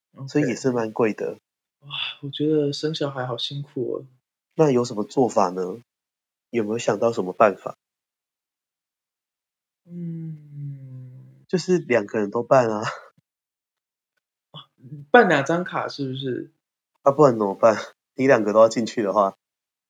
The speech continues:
Speaker 1: OK。
Speaker 2: 对啊。
Speaker 1: 好吧。
Speaker 2: 好，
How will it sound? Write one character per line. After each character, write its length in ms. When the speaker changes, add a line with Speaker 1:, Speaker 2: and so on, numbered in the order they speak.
Speaker 1:
OK。 160
Speaker 2:
对 140
啊。 340
Speaker 1:
好 80
吧。 260
Speaker 2:
好， 240